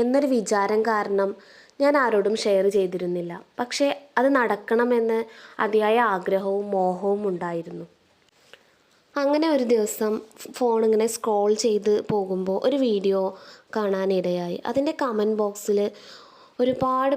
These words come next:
പേർക്ക് ഫലം കിട്ടി എന്നൊക്കെ അറിയിച്ച് ഒരുപാട് കമന്റ് കാണാനിടയായി. ഒരുപാട് ആഗ്രഹങ്ങൾ സാധിച്ചതായി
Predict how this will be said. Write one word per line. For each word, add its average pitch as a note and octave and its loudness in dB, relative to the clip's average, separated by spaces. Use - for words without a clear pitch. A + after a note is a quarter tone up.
പേർക്ക് A3 0
ഫലം F#3+ 0
കിട്ടി G3 -2
എന്നൊക്കെ F#3+ -2
അറിയിച്ച് F3+ -4
ഒരുപാട് A#3+ -2
കമന്റ് G3+ 0
കാണാനിടയായി. F#3 -2
ഒരുപാട് C4 2
ആഗ്രഹങ്ങൾ G#3+ 2
സാധിച്ചതായി G3 -2